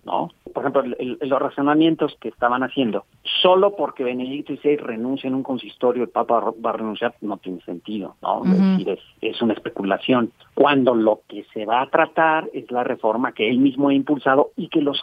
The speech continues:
Speaker 1: cardenales le pidieron que llevara adelante cuando le eligieron papa. Más bien estamos ante, ante un momento culminante de un, de un pontificado. No están tomando en cuenta este otro proceso que es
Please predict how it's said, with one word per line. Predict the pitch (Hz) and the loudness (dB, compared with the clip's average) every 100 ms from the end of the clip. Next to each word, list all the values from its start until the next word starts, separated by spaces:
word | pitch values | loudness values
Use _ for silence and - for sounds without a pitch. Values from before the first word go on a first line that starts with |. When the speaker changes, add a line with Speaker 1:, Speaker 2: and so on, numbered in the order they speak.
| - | -4
Speaker 1:
cardenales | 143 139 139 156 190 233 233 185 175 190 _ | -2 -2 0 2 4 2 2 4 2 0 _
le | 135 139 143 | 2 4 2
pidieron | - 131 123 180 262 247 | -2 -12 -2 2 2 2
que | - 127 | -4 -8
llevara | 120 120 131 139 | -6 -2 0 0
adelante | 151 175 170 151 143 175 | 0 0 2 0 0 -2
cuando | 147 113 | -2 -2
le | 101 98 | -6 -8
eligieron | 101 - 92 90 | -10 -10 -10 -12
papa. | - - - - - | -10 -10 -10 -12 -14
Más | 113 101 123 | -8 -4 0
bien | 135 160 | 2 2
estamos | - 120 131 180 - | 0 0 0 0 -4
ante, | 120 110 - 101 90 92 | -12 -12 -10 -8 -8 -8
ante | 117 - | -10 -4
un | 110 | 2
momento | 151 139 120 - | 4 2 0 -2
culminante | - 151 135 123 120 110 110 113 104 - 131 143 156 151 | -2 0 0 0 -2 -2 -2 -4 -4 0 2 2 0 -2
de | - | -8
un, | 95 95 104 113 - | -8 -10 -10 -10 -10
de | - | -12
un | 104 | -10
pontificado. | 120 117 - 113 120 - 120 123 101 - - | -8 -8 -10 -18 -12 -2 0 0 -4 -10 -12
No | 131 113 147 | -2 2 2
están | 156 - 175 170 | 2 2 2 2
tomando | 170 165 165 160 | 2 2 2 2
en | 160 | 2
cuenta | - 156 151 147 | 2 2 2 -2
este | 113 - | -4 -4
otro | 113 123 | -4 -2
proceso | 120 139 135 156 123 98 | -2 -2 0 -2 -4 -10
que | 107 | -8
es | 101 | -10